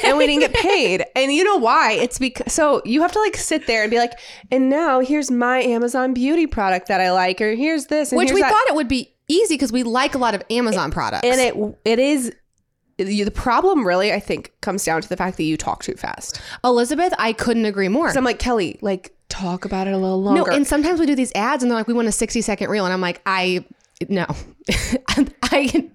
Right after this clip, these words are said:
Speaker 2: I can't.
Speaker 1: We're, we're efficient girls.
Speaker 2: 'Cause I just, it was really, really difficult. So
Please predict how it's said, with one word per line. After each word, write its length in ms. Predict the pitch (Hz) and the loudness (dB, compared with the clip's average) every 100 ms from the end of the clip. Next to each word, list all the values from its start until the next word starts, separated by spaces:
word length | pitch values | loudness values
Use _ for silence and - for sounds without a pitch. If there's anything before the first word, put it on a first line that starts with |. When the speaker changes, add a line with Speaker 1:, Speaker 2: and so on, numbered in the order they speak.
| _ | _
Speaker 2:
I 160 | 240 285 | -2 0
can't. 300 | 226 - 226 | -2 -2 2
Speaker 1:
We're, 300 | 220 240 240 | 2 2 2
we're 200 | 214 233 | 2 2
efficient 440 | 226 226 208 208 190 | 2 0 0 -2 0
girls. 380 | 180 156 156 - | 0 0 -2 -2
Speaker 2:
'Cause 160 | 302 | 0
I 120 | 285 | 0
just, 240 | 277 294 - _ _ _ - | 0 -2 -6 _ _ _ -2
it 140 | 233 247 | 0 2
was 320 | 294 233 190 | 0 0 0
really, 280 | 214 214 208 | 0 2 2
really 200 | 196 175 | 0 -2
difficult. 500 | 190 180 - 151 - | -4 -6 -4 -4 -2
So 320 | - 214 | 0 0